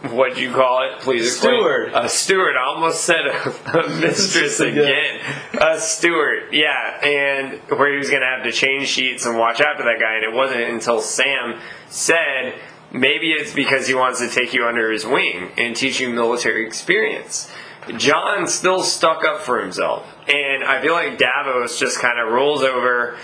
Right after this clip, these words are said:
Speaker 1: He's a sly little sneaky guy, and he's still, "Whatever works best for me is best for me." He is, if Jorah and Littlefinger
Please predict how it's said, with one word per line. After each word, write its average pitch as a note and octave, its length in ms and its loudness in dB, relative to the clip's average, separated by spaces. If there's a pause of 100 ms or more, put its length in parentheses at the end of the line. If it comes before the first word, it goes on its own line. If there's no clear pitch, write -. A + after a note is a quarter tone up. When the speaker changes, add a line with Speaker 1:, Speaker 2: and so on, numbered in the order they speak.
(260)
Speaker 1:
He's D3 220 2
a D3+ 100 2
sly D3 560 0
little D3 220 2
sneaky C3+ 420 -2
guy, G#2+ 460 0 (100)
and B2+ 160 0
he's B2 320 -2
still, D#3+ 680 0 (840)
"Whatever G3 400 4
works F3 280 0
best D#3+ 300 2
for C#3 140 2
me D3 300 2
is B2 280 -2
best B2 300 2
for G#2 140 -2
me." F#2+ 340 0 (380)
He G3 240 2
is, F#3 880 0 (1700)
if C#3+ 340 2
Jorah F#3+ 680 2
and D#3+ 260 0
Littlefinger A#2+ 880 2